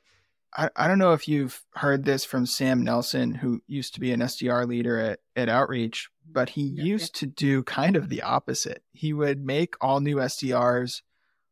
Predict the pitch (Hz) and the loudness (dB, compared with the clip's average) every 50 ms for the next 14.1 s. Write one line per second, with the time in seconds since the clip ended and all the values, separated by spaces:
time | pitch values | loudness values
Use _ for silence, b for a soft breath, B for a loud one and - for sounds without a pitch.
0 | _ _ - - 143 139 151 156 156 - - - 143 143 147 147 151 156 - 127 | _ _ -2 2 4 4 4 4 2 0 2 4 6 8 8 8 8 6 4 2
1 | 123 120 - - 139 135 135 131 127 - - 131 135 131 120 - - - - - | -2 -2 -2 0 2 2 2 2 0 -2 0 2 2 2 2 0 -2 -6 -6 -6
2 | 135 - - - 190 208 202 - _ _ _ _ _ _ _ _ _ - - 175 | -6 -4 -2 -2 -2 -2 -2 -6 _ _ _ _ _ _ _ _ _ -18 -16 -12
3 | 170 170 175 175 - _ _ _ _ _ _ _ - 160 151 147 165 185 175 165 | -10 -10 -12 -12 -14 _ _ _ _ _ _ _ 6 8 10 10 10 8 8 4
4 | 165 151 143 139 143 147 147 143 139 135 135 135 127 127 135 147 _ _ _ - | 4 4 2 2 2 2 2 4 4 4 4 2 2 0 -2 -6 _ _ _ 4
5 | 151 143 143 147 160 165 165 160 139 143 127 127 170 214 202 156 147 135 123 113 | 6 8 8 10 8 8 6 6 8 8 8 8 6 4 4 4 2 2 2 2
6 | 110 - - - 123 139 131 117 - - - - _ - - 135 143 151 - - | 0 -2 -4 -2 -2 0 0 0 -2 -4 -8 -12 _ -6 -4 0 2 2 0 0
7 | - _ _ _ _ - 143 143 143 147 143 139 127 113 123 127 123 120 113 117 | -4 _ _ _ _ -4 2 4 4 4 4 2 -2 0 0 0 0 0 0 -2
8 | - 127 113 113 92 76 - - - _ _ - - 123 - - _ _ - 196 | -4 -10 -8 -6 -6 -8 -8 -14 -20 _ _ -4 -2 -2 -4 -4 _ _ -2 0
9 | 202 180 - - 139 - - - - _ _ _ - - - - 131 123 - 233 | 0 0 0 -2 -6 -6 -8 -10 -14 _ _ _ -16 -6 0 2 2 4 6 6
10 | - 254 277 120 120 123 - 113 117 104 - - 120 117 113 - - 123 123 127 | 6 6 4 2 0 0 -2 -2 -2 -4 -4 -6 -6 -6 -6 -6 -6 -6 -4 -4
11 | 117 - - - 113 117 - 117 107 92 - _ _ _ _ _ _ _ - - | -6 -6 -6 -6 -6 -6 -6 -6 -8 -8 -10 _ _ _ _ _ _ _ -2 2
12 | 143 135 - - 160 180 180 165 120 123 - 269 - 339 370 359 - 349 330 269 | 4 4 6 6 6 4 6 4 2 2 2 4 8 8 8 8 6 4 4 6
13 | 247 233 220 208 185 202 202 - - - - - 139 131 - 185 170 170 190 - | 6 4 2 0 -2 -6 -8 -6 -6 -6 -4 -4 -2 -2 -2 -2 -2 -2 -4 -6
14 | - | -8